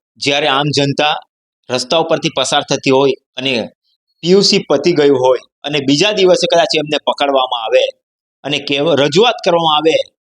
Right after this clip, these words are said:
એ ગાડીવાળા દ્વારા કે "સાહેબ મારું પી યુ સી કાલે જ પતી ગયું છે, બે દિવસ થયા છે, હું ભૂલી ગયો છું, રિન્યૂ કરાવી લઈશ", છતાં પણ પોલીસવાળા એનો દંડ ફાડે છે,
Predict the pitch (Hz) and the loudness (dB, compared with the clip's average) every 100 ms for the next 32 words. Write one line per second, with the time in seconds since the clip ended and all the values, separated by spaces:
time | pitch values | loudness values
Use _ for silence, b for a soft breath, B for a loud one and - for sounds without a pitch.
0 | _ _ 143 131 127 143 135 135 127 127 | _ _ -4 0 2 2 2 2 2 2
1 | 131 127 _ - 120 143 135 127 131 - | 2 -2 _ -14 -4 -4 0 -2 -2 -2
2 | 123 120 - 95 120 131 127 120 123 127 | -4 -4 -4 0 0 0 -4 -2 2 2
3 | 131 - 127 117 120 123 - 113 131 156 | 2 0 0 0 2 0 0 -4 -2 -2
4 | 151 139 - 127 160 160 165 165 175 127 | -6 -8 -6 -2 2 4 4 0 -2 -2
5 | 131 156 147 - 123 139 123 107 - - | -2 -2 -2 -2 -2 -2 -2 -4 -6 -14
6 | _ _ _ - 131 185 180 170 147 147 | _ _ _ -10 -6 -2 -2 -4 -2 0
7 | 147 139 139 143 139 120 135 160 151 - | 0 0 0 0 -2 -4 -4 -2 -4 -2
8 | 101 95 - | -4 -4 -10